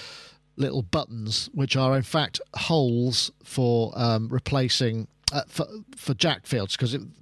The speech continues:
th-, there's mults along the end which has one eighth inch in and three quarter inch out, so you can drive it off the S Q one straight away.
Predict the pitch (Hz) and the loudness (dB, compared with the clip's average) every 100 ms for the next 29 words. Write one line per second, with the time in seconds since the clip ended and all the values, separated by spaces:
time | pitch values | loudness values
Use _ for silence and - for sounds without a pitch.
0 | _ 143 127 131 160 190 - 151 147 135 | _ -4 0 2 2 2 0 0 2 4
1 | 131 117 120 - 131 113 123 160 160 156 | 2 2 0 0 2 0 2 2 2 0
2 | - 143 117 139 120 - 131 117 113 - | 0 0 0 -2 -2 -2 2 2 0 -2
3 | 113 - 135 123 113 - 123 110 110 - | -4 -4 0 2 2 -2 0 0 0 0
4 | 117 - 127 117 117 127 117 139 131 117 | 0 0 0 0 0 -2 2 2 2 0
5 | 117 123 113 - 120 113 107 - 113 95 | 0 0 0 0 0 2 0 0 0 2
6 | 117 98 | 2 2